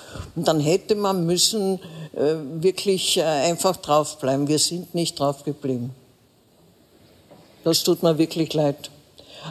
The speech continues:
Ganz abgesehen davon, dass mir irgendwann jemand im, in den achtziger Jahren, Anfang der achtziger Jahre, irgendjemand zu mir gesagt hat, „Schau dir die Noricum an.“ Die Noricum war ja jene Firma in Oberösterreich mit den illegalen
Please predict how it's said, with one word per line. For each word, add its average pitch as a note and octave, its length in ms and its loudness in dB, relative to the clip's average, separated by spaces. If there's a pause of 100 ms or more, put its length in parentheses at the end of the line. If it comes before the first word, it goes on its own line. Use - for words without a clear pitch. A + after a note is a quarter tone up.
Ganz F3+ 200 2
abgesehen F3 460 2
davon, F3+ 380 0
dass E3+ 240 0
mir E3 240 2
irgendwann E3+ 640 0 (300)
jemand E3 440 0
im, D#3+ 360 0
in D3+ 220 0
den D3 180 2
achtziger E3+ 680 0
Jahren, E3 400 0 (500)
Anfang E3+ 400 0
der D3+ 120 2
achtziger D3+ 500 2
Jahre, D#3 360 4
irgendjemand D#3+ 720 0
zu - 120 -2
mir D#3 180 -2
gesagt D3+ 300 -2
hat, D3+ 180 0
„Schau C#3 200 2
dir D#3+ 120 2
die D#3+ 160 0
Noricum D3+ 680 0
an.“ D#3 280 0 (520)
Die E3+ 80 2
Noricum D#3+ 720 2
war D#3 200 4
ja D3+ 240 4
jene D#3 400 2
Firma D#3 520 2
in D3+ 200 0
Oberösterreich D3 800 0
mit C#3+ 220 -2
den D3 160 2
illegalen C#3+ 800 2